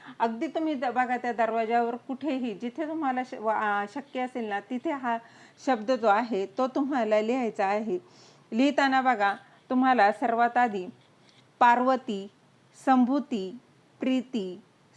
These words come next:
संतती, अनुसूया आणि, अ, क्षमा या सहा कृतिकांचं स्मरण पहिलं करायचं आहे.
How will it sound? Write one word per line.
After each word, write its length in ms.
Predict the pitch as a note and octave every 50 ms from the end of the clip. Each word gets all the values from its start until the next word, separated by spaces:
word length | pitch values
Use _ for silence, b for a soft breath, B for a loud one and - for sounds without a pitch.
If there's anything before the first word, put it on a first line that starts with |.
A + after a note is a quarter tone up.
| - - -
संतती, 680 | C4 B3+ B3 A#3+ - C4+ C4+ C4+ - - G3 F3+ F3 F3+ _ b b b b b b
अनुसूया 720 | - A3 A#3 A#3+ C4+ C#4+ - - - F4 C4+ C4 A3+ F#3 F3+ F3+ - - - -
आणि, 440 | A3 A#3+ B3 B3 A3+ G3 F#3+ F#3+ - B B B B B B B B
अ, 120 | G#3+ G#3+ G#3+
क्षमा 600 | G#3+ A3 - - C#4 B3 A#3+ A#3+ A3+ G3 F3+ F#3
या 220 | G3+ G#3+ A3+ A#3
सहा 360 | B3 - - C4+ B3 A#3+ C4+ C#4+
कृतिकांचं 880 | C#4 - C#4 C4 - _ - A#3+ - B3 B3 B3 B3 - G#3+ F#3 G#3
स्मरण 520 | G3+ - - A#3 A#3 A#3 A#3 B3 C#4 D4 D#4
पहिलं 360 | - C#4+ C4+ C#4 B3 A#3+ A3+
करायचं 500 | A#3 - B3+ A#3+ A3+ G#3+ G#3+ G#3 G#3 A3
आहे. 320 | G#3 A3+ A3 A3 E3+ E3